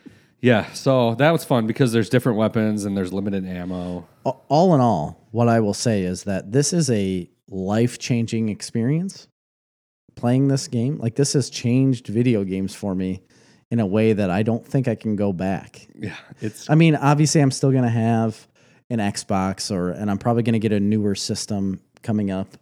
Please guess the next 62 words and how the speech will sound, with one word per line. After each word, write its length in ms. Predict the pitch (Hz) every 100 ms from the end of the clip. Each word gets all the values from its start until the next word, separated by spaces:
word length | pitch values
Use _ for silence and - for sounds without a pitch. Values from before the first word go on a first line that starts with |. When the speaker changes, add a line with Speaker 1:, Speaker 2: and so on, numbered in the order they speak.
| _ -
Speaker 2:
Um, 500 | 95 87 90 87 - _ _ _ _ _ _ _ _ _ _
but 400 | 117 131 117 113 127
this, 580 | 113 143 151 - - _ _ _ _ _ -
I 60 | -
gotta, 340 | 131 135 95 -
I 120 | 101
gotta, 460 | 117 131 110 104 -
I'm 280 | 110 110 113
gonna 140 | 110
have 260 | 104 120 127
to 80 | 90
have 300 | 110 117 110
this 380 | - - - 120 -
Speaker 1:
<laughs> 180 | _ -
Speaker 2:
in 120 | 107
my 100 | 104
Speaker 1:
Yeah. 80 | 101
Speaker 2:
life, 380 | 117 101 - -
Chris. 320 | - 101 135
Speaker 1:
You 60 | -
kinda 200 | 165 202
just 180 | 185 -
have 160 | 160 135
to 100 | 120
have 240 | 113 123
one 200 | 95 87
in 80 | -
your 120 | -
Speaker 2:
And 140 | 127 135
then 100 | 147
Speaker 1:
house. 100 | 135
Speaker 2:
when 140 | 131
you 180 | 135 151
texted 440 | 131 - 143 -
me 120 | 139 107
tonight 240 | 107 117
and 120 | 120
you're 100 | 104
like, 160 | 101 104
"Hey, 140 | 147
br-, 180 | 131 120 123 - - _
you 60 | 143
know, 200 | 127 117
bring 280 | 110 135 147
the 60 | 139
Oculus 520 | 135 143 117 104 -
back," 420 | 95 90 92 - _ _ _ _ _ _ _ _ -
I 100 | 190
had 280 | 170 185 185
it 100 | 165
in 100 | 147
my 120 | 131
mind 320 | 107 98 131 143
to 60 |
bring 160 | 143 156
it 80 | 139
back, 320 | 143 147 147
but 100 | 123
I 80 | 120
also 280 | 151 151 127
thought, 340 | - 120 90
like, 320 | 107 104 -